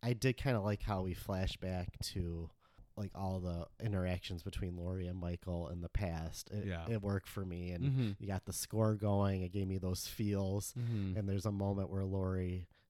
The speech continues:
Speaker 1: you think she's giving up, basically. She's like, you know,
Speaker 2: She,
Speaker 1: "You
Speaker 2: she
Speaker 1: wanna
Speaker 2: wants
Speaker 1: do
Speaker 2: to
Speaker 1: it?
Speaker 2: die.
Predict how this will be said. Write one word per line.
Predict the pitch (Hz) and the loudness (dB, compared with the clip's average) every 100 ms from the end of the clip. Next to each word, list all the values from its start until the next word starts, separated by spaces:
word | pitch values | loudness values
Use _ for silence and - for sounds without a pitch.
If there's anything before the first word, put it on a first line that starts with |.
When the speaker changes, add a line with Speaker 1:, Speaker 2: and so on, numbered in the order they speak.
| - | -10
Speaker 1:
you | 98 | -8
think | - 101 - | -2 -2 0
she's | 98 85 | -2 0
giving | 101 92 90 | 2 2 2
up, | 90 - - | 0 -2 -4
basically. | 90 87 - 87 - 82 80 80 - 90 | -2 -2 -4 -8 -6 -4 -4 -8 -10 -14
She's | - 98 90 | -8 -8 -4
like, | 87 85 _ - | -4 -6 _ -6
you | 104 | -4
know, | 90 | -2
Speaker 2:
She, | 95 | 0
Speaker 1:
"You | 101 | 2
Speaker 2:
she | |
Speaker 1:
wanna | 101 101 | 4 4
Speaker 2:
wants | 104 | 4
Speaker 1:
do | 107 107 | 4 6
Speaker 2:
to | 113 | 6
Speaker 1:
it? | |
Speaker 2:
die. | 87 | 4